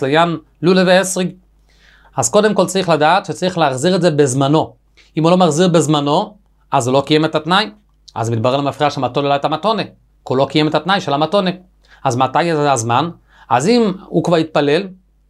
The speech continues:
החבר שהוא הלווה לו את זה, צריך להחזיר לו את זה מחר לפני התפילה, אם אין לו טלית אחרת, אפילו שיש לו טלית קוטן, כי הוא צריך טלית לתפילה.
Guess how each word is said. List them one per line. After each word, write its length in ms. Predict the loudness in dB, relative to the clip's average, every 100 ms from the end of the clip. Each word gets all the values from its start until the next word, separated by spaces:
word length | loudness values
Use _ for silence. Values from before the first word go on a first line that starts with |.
| _ -10
החבר 380 | -4 -2 0 -2
שהוא 140 | -2
הלווה 240 | 0 0 0
לו 100 | 0
את 80 |
זה, 120 | -4 -6 -6
צריך 220 | -4 -2
להחזיר 220 | -2 -2
לו 60 | 0
את 40 |
זה 120 | -2
מחר 460 | -2 -4 0 0 0
לפני 280 | -4 -4 -4
התפילה, 380 | -2 0 0 -2 -8 _
אם 140 | 0 2
אין 60 |
לו 60 | 2
טלית 280 | 0 -2 -4
אחרת, 300 | -4 -4 -4
אפילו 200 | -2 -2
שיש 100 | -2
לו 60 |
טלית 220 | -2 -2 -2
קוטן, 300 | -2 -2 -8
כי 60 | -14 _
הוא 120 | -4 0
צריך 220 | 0 0
טלית 300 | 0 -2 -2
לתפילה. 340 | -2 0 0